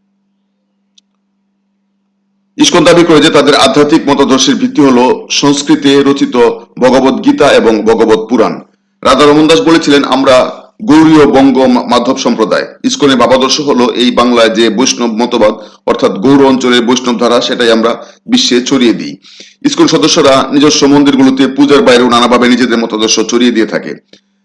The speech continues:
রাস্তায় খোল করতাল নিয়ে "হরে কৃষ্ণ, হরে রাম" মন্ত্র পাঠ করে নেচে অথবা সেমিনার সহ নানাভাবে তারা ইসকনের মতবাদ প্রচার করে বিশ্বজুড়ে।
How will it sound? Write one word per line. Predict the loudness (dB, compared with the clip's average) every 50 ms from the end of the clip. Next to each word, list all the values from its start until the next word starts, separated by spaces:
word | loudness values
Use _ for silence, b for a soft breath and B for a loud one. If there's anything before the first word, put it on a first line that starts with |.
| _ _ _ _ _ _ -2
রাস্তায় | -2 -2 0 0 0 2 2 2 0 -2 -8 -16 -20 _ _ _ _ _ _ _
খোল | -2 2 2 2 2
করতাল | 2 2 0 0 2 2 2 4
নিয়ে | 4 4 2 2
"হরে | 2 2 2 2 2
কৃষ্ণ, | 2 0 -2 -2 0 -2 -2
হরে | 0 2 2 2 2
রাম" | 2 2 0 0 -2 -8 -10 -14 _ _ _ _ _ _ _ _ _ _ _ _ -2
মন্ত্র | 0 0 2 2 2 0
পাঠ | 2 -2 -2 0
করে | -2 0 0 2 2
নেচে | 2 2 2 0 -2
অথবা | -2 -2 0 0 0 0 0
সেমিনার | -2 -2 -2 0 0 0 0 -2
সহ | 0 -2 -2 0 0 0 0
নানাভাবে | 0 0 -2 -2 0 0 0 0 0 -2
তারা | -2 0 0 0
ইসকনের | 0 0 -2 -4 -2 -2 0 0
মতবাদ | 0 0 0 0 0 0
প্রচার | 0 -2 -4 -2 -2 -4
করে | -4 -4 -4 -2 -2
বিশ্বজুড়ে। | -2 -2 -4 -4 -6 -6 -8 -10 -10 -12